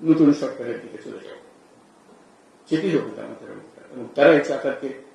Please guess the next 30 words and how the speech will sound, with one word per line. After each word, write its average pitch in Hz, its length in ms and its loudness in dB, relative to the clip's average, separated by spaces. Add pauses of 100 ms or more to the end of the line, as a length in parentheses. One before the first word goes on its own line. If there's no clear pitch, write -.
ধারণ 139 220 4 (120)
করে 139 140 0 (800)
এটা 131 140 -4 (120)
নিয়ে 117 160 2
অগ্রসর - 360 -12
হবে। - 160 -20 (720)
আজকে - 200 2 (560)
এই 135 140 0
ঐতিহাসিক 151 480 2 (100)
গুরুত্বের 123 400 -6
কথা 147 160 0 (100)
স্মরণ 135 220 -2 (100)
করিয়ে 131 320 -2
দিয়ে 113 160 -6 (1080)
আজকে - 240 -8
আমাদের - 220 -2 (100)
আলোচনা - 340 -6 (220)
শুরু 110 220 -4
করতে - 260 -20
যাচ্ছি। - 200 -20 (200)
সবাইকে 170 320 4 (180)
অভিনন্দন, 185 480 4 (420)
ধন্যবাদ 156 480 6
এই - 120 -6
কষ্ট - 180 -4 (120)
করার 160 220 4
জন্য। 165 140 -6 (300)
অজস্র 190 320 -2 (120)
কষ্ট 185 180 -4 (100)
করেছেন 190 280 -8